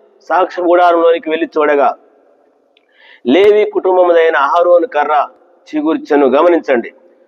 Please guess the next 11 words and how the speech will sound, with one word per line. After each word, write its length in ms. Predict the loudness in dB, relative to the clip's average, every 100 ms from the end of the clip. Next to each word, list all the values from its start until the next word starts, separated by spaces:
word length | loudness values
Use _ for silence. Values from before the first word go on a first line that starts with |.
| _
అది 160 | -6 -6
చిగుర్చి, 1000 | -6 -4 -2 2 2 0 -2 -2 -2 -8 _ _ _ _ _ _ _ -2
పువ్వులు 320 | 2 4 4
పూసి, 560 | 2 2 0 -4 -6 -8 _ _ _ _ _
బాదాము 560 | -2 0 2 2 0 0
పండుగల 500 | -2 -2 0 0 0
దాయను. 440 | 0 0 -2 -4 -8 -20
చూస్తారా, 360 | -6 -2 0
ఒక్క 280 | 0 -2 -2
రోజుకు 640 | 0 2 0 -2 0 0 -4 _ _ _ _ _ _ _ _ _ _ _ -20 -20 _ _ -8 0
చిగుర్చింది, 760 | 2 2 0 0 2 2 2